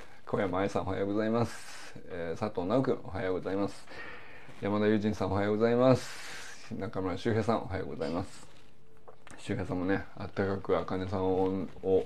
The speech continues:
お迎えするお帰りなさいコメントを入れてくださって本当にありがとうございます。これね、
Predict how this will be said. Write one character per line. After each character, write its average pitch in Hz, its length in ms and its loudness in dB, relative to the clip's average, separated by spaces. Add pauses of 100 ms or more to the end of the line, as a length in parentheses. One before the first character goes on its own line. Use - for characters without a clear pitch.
お 104 80 4
迎 101 240 4
え 95 80 2
す - 100 -4
る 95 80 6
お 92 60 4
帰 101 220 4
り 101 40 0
な 101 180 2
さ 101 140 2
い 98 60 2
コ - 100 -2
メ 101 100 2
ン 92 40 -4
ト 73 100 -4
を 76 80 0
入 73 60 -2
れ 92 80 -2
て 90 80 -6
く 92 100 0
だ 82 80 0
さ - 80 -6
っ 92 40 -6
て - 140 -6
本 85 140 -6
当 - 80 -2
に 85 140 -4
あ - 80 -4
り 110 60 6
が 123 80 6
と - 80 -4
う - 40 -2
ご - 60 0
ざ 85 60 0
い - 40 0
ま 135 80 -4
す。 - 100 -10 (960)
こ - 60 -2
れ 95 60 0
ね、 95 420 2